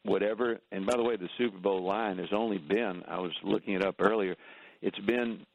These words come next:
no higher than, like, five or five and a half the last ten Super Bowls, for whatever that's worth. But what I do is I just pick the winner. The winner has won this game and beaten the spread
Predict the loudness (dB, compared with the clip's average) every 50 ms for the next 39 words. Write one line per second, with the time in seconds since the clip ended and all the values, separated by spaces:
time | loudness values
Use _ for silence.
0 | _ -6 -2 0 0 2 0 0 0 -2 -2 -2 -2 -2 -4 -4 -2 -2 -2 -2
1 | -4 -6 -10 -4 -2 0 0 2 2 0 0 0 -2 -4 -2 0 0 2 2 0
2 | 0 0 -2 -2 0 2 2 2 2 2 0 -2 -6 -12 -8 -4 0 2 2 2
3 | 2 0 -2 -6 -14 -6 -2 0 0 0 0 -4 -6 -2 0 0 0 -2 -6 -2
4 | 0 0 0 0 -4 -8 _ -20 -8 0 0 2 2 2 0 0 0 0 0 -2
5 | 0 0 2 2 2 0 -4 -12 -20 -20 -14 -4 0 2 2 2 2 0 2 2
6 | 2 2 2 0 0 0 0 0 0 -2 -4 -4 0 -2 -2 -2 0 -2 0 0
7 | 0 0 -2 -4 -6 -8 -20 -20 -20 -20 -14 -2 2 2 2 4 2 2 0 0
8 | -2 0 0 2 2 2 0 0 -2 -2 -2 0 0 0 2 0 -2 -4 -6 -4
9 | 0 2 2 0 0 -4 -6 -8 -8 -4 0 2 2 2 2 -2 -4